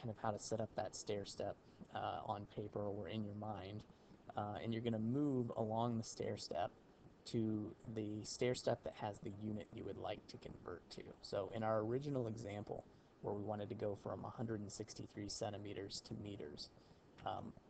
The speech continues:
we would have to travel two steps up the stairway. What I mean by that is we're, uh, starting at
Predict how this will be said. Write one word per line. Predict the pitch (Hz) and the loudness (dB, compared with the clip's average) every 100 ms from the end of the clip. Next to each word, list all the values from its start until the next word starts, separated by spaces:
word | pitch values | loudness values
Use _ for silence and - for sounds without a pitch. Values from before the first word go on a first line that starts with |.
| - | -2
we | 117 | 0
would | 113 | 0
have | 151 147 | 0 -2
to | - | -4
travel | - - 110 104 98 - | 0 4 6 4 -2 -6
two | - 131 | -2 0
steps | 135 - 107 95 - - - - | 0 2 4 4 0 -12 -8 -8
up | - - - - - | -8 -10 -18 -20 -16
the | - | -10
stairway. | - 50 - 67 65 - - | -4 -2 -2 -6 -8 -12 -10
What | 104 | -10
I | - 110 | -6 0
mean | 120 107 | 0 2
by | 87 | 0
that | - 69 - - - - - - - | 0 -4 -6 -14 -20 -20 -20 -16 -2
is | 110 104 101 101 | 0 2 -2 -2
we're, | 104 104 - - | 0 0 -2 -2
uh, | 92 90 - | -2 -2 -4
starting | - - 117 139 131 - | -4 6 8 8 2 -2
at | - 104 | -2 -2